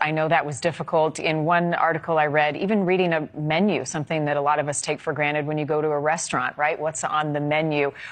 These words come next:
What was the turning point for you that you admitted, "This is a secret I've been keeping, and I wanna change it, I wanna learn"?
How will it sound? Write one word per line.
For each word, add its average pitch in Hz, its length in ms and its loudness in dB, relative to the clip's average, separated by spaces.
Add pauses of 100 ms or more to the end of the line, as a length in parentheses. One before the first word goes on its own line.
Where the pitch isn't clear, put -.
(100)
What 233 180 4
was 262 220 0
the 196 120 0
turning 190 480 0
point 170 320 -2
for 160 160 -4
you 147 680 2
that 147 280 0
you 151 320 -2
admitted, 170 720 2 (140)
"This 165 380 -4
is 160 120 0
a 151 80 0
secret 170 380 0
I've 151 160 0
been 143 160 -2
keeping, 151 540 -2
and 143 220 -2
I 143 100 0
wanna 143 220 -2
change 143 360 -4
it, 139 80 -2
I 135 80 0
wanna 135 200 -6
learn"? 135 380 -8